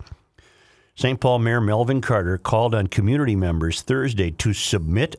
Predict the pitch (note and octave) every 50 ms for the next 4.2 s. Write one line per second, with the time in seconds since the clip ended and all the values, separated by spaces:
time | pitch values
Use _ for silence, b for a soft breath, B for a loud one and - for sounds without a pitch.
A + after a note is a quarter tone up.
0 | - - B2 A#2 G#2+ F#2 F2+ A2 A#2 A2+ G2 D2+ C2+ C2+ - - B B B B
1 | B B B B B B B G2+ G2 G2+ G#2+ G2 G#2 - - - - F#2+ F#2+ G#2+
2 | G#2 G2+ F#2 F2+ F#2+ A#2 A#2 C3 D#3 E3 D3+ A2+ E2+ C2 - _ _ - F2 -
3 | - - G#2+ F2+ D2 D#2 C#2+ C2+ E2 D2+ D2+ C#2+ C#2 - - - D2+ C#2+ C#2 -
4 | - D#2+ D#2 -